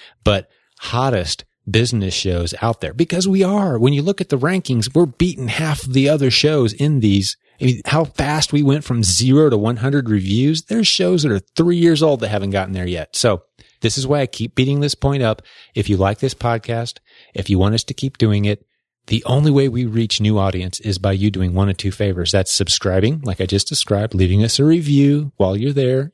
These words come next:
in iTunes. You can do this on your iPhone too, very easily. Or the other one is tell some friends to check out our podcast. That's the other little favor.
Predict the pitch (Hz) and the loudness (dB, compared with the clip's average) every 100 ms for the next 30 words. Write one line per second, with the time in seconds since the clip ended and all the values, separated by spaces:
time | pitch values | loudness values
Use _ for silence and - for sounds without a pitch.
0 | - 101 123 117 - 127 127 123 - _ | 0 0 2 -2 0 0 0 -4 -8 _
1 | - 101 101 95 104 101 110 117 117 120 | -8 -2 0 2 2 2 0 2 0 -2
2 | 127 127 127 110 107 107 98 117 107 104 | -2 -2 0 0 0 0 0 2 -2 -2
3 | 104 120 _ _ _ _ - 127 131 147 | -6 -8 _ _ _ _ 0 0 2 2
4 | 143 123 120 113 _ _ _ _ - 117 | 0 0 -2 -4 _ _ _ _ -2 0
5 | 117 117 117 - 110 104 - 101 92 85 | 2 0 -4 -4 -4 -4 -2 -2 -2 -4
6 | 87 - - _ _ _ 98 - 98 - | -8 -12 -14 _ _ _ -4 0 -2 0
7 | 92 87 87 90 76 - 76 - - - | -4 -4 -6 -8 -8 -10 -12 -12 -14 -20
8 | _ _ - 117 - 120 113 107 98 110 | _ _ -2 0 2 0 2 0 -2 -4
9 | 92 85 | -4 -8